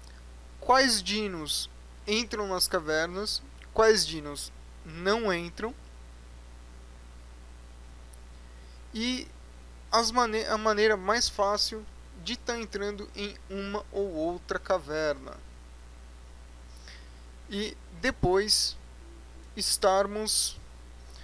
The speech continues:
faz-, fazendo os bosses.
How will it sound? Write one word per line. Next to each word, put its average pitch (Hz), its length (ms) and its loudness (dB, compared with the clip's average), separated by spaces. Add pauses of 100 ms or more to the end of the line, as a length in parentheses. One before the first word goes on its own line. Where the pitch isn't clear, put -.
(220)
faz-, 226 280 0 (420)
fazendo 185 560 0 (180)
os 202 360 0 (220)
bosses. 160 1000 0